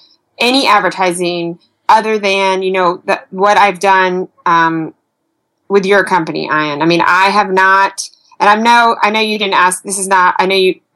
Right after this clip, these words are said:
just for the listeners out there, this is, is not an ad. Ian didn't set me up to do this for him. But, um, the, um, you know, I don't need to advertise anywhere or pay for advertising because it all has come organically through referrals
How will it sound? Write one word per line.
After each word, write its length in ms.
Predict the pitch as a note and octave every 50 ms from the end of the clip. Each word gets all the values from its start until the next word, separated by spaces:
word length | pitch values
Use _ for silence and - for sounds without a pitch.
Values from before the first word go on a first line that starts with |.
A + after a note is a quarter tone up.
| - F#3
just 300 | - A#3 A#3+ A#3 - -
for 80 | B3+ A3+
the 140 | A3+ A3+
listeners 420 | A#3 A#3+ C4 - - B3+ G#3+ G3+ G3+
out 160 | G3 F#3+ F#3+
there, 180 | F#3 F3+ F3+ F#3
this 140 | G3 G#3
is, 160 | A3+ A3 A3+ A3+ _ _ _ _ _ _ _ _ _ -
is 60 | G3+ G#3
not 160 | G3+ G#3 G#3+
an 120 | G#3+ G#3 - -
ad. 340 | G3+ F#3+ G3 G3+ F#3+ F#3 -
Ian 220 | - F#3 F#3+ G#3
didn't 160 | G#3 G3+ G#3
set 240 | G3 - - G#3+ -
me 140 | G3 F#3+ F#3+
up 80 | E3+
to 80 | - -
do 120 | F3 F#3
this 160 | F3+ F3+ E3+ -
for 120 | F#3 F3+
him. 100 | E3+ - - - F#4+ G4 D#4+ -
But, 260 | - A#3+ A#3+ A#3 A3+ -
um, 380 | - A3+ A3 G#3 G3 G3 G3 - - - - _ -
the, 300 | G#3 A3+ A3+ A3 A3 G3+
um, 500 | - G#3 G3+ F#3+ F3+ F3 F3 F#3 F3+ - _ _ _ _ - - -
you 80 | - A3
know, 140 | A3+ G#3 -
I 140 | - G#3 A#3
don't 220 | B3+ C4+ - G#3
need 240 | A#3+ B3+ D4+ F4+ F4
to 200 | - C4 A3 -
advertise 540 | F#3+ G3+ G3 G#3 G#3+ A3+ G#3+ G3+ G3 F#3+ G3 - - _ _ _ _ _ _ _ - -
anywhere 400 | B3+ D4+ D#4+ A#3+ G3 E3 E3 F3+
or 80 | F#3
pay 260 | F#3 - G#3+ G#3+ G#3+ G#3+
for 180 | G#3+ A#3+ -
advertising 680 | F#3 G3+ A#3+ B3+ C#4+ G#3+ F3+ E3 E3 E3 F3 E3+ E3 D#3+
because 880 | E3+ E3 - - - F#3+ F#3 F3+ F3+ F3+ F3+ F3+ F3 E3+ - - - - _ _ _ _ _ _ _
it 160 | - G3 G3+ -
all 340 | D3+ G#3 G#3+ G#3 G#3 G#3
has 220 | G3+ G3+ G#3 F#3 -
come 340 | - - G#3+ G#3+ G#3 G3+ G3+
organically 640 | F#3+ F3+ F3+ F#3+ F#3+ F#3+ G3 F#3+ - - F3 E3+
through 520 | E3 E3 - - F#3+ F#3 F#3 F#3 F#3 F3+ E3+
referrals 920 | F3 F3 - - F3+ E3+ E3 E3 - D2 - - - - - - -